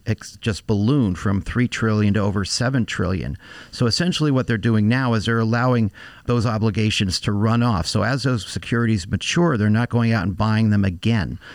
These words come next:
So that's draining some liquidity from the system, and that takes a while to hit the economy. We've also seen that M two growth, which was growing at, like, a forty percent annualized rate at one point,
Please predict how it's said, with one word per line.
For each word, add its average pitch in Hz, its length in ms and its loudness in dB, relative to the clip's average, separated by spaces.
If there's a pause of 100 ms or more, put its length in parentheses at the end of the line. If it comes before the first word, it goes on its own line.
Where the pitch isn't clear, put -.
(100)
So - 160 -4
that's 147 280 -4
draining 123 480 2
some 120 280 2
liquidity 110 440 2
from 104 220 0
the 98 80 2
system, 127 420 0
and 107 100 2
that 151 140 -2
takes - 280 -4
a 160 60 2
while 135 560 0 (300)
to 120 80 4
hit 123 140 -2
the 117 120 4
economy. 123 460 0
We've 90 160 0
also 151 260 2
seen 113 280 2
that 107 120 2
M 117 180 0
two 165 240 0
growth, 104 400 0
which 95 160 -2
was 95 280 -2
growing 117 280 0
at, 92 80 0
like, 92 160 -2
a 95 60 -2
forty 131 400 0
percent 107 440 -2
annualized 107 640 2
rate 123 220 0
at - 100 -4
one 117 220 2
point, 98 320 0